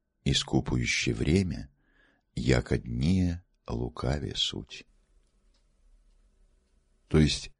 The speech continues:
выгадывайте время для получения небесных благ через земные товары.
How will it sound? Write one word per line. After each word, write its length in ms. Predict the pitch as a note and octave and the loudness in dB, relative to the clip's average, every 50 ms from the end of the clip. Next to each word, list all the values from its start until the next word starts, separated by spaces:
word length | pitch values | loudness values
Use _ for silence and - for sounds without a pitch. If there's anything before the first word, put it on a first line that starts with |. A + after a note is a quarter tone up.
| _ _ _ _ _ _ _ _ _ _ _ _ - | _ _ _ _ _ _ _ _ _ _ _ _ -8
выгадывайте 1040 | - B1 C2+ C#2 C2+ - F2 G#2+ C3+ C3+ C#3+ C3+ B2+ B2+ B2+ - - A#2 A#2+ A#2+ - _ _ _ _ _ - | -4 -2 0 0 2 6 6 6 6 6 2 2 0 0 -2 -2 0 -2 -2 -2 -4 _ _ _ _ _ -6
время 720 | D2 D2 D#2+ F2 F2+ G2+ A#2 A#2 G#2 F2+ - G1+ - - - - _ _ _ _ _ _ _ _ _ - | -4 0 0 2 2 2 2 2 0 0 -2 -4 -6 -8 -14 -20 _ _ _ _ _ _ _ _ _ -10
для 260 | - - - A#1 A1+ | -8 -4 -4 -4 -2
получения 680 | - - A#1+ B1 - - A#1+ A#1 C2 C2+ C2 B1+ A#1+ - _ _ _ _ _ _ - | -2 -2 -2 -2 -2 -2 -2 0 0 0 0 0 -2 -4 _ _ _ _ _ _ -2
небесных 880 | C#2 C#2 C#2 C2+ C2 A#1+ B1+ B1+ C2 B1+ - - - G#1+ A#1 A1+ - | 0 2 2 2 2 2 2 0 0 0 -2 -4 -4 -6 -6 -8 -8
благ 640 | - - - - G1+ A#1+ F2+ A2 A2+ A#2 - - - _ _ _ _ _ _ _ _ _ - | -10 -8 -6 -2 2 2 4 4 2 0 -6 -14 -20 _ _ _ _ _ _ _ _ _ -8
через 340 | - - B1+ B1 - A2+ | -6 -4 -2 -2 -2 -4
земные 640 | A1 A1 - - A1+ A1 - A#1 B1+ C2+ D2+ E2+ F2 | -6 -8 -8 -8 -8 -8 -6 -4 -4 -2 -2 -2 -2
товары. 640 | - A#2 - - A1 A1 A1 G#1 - A1 A#1 - | -4 -4 -4 -2 -4 -4 -4 -4 -4 -6 -8 -12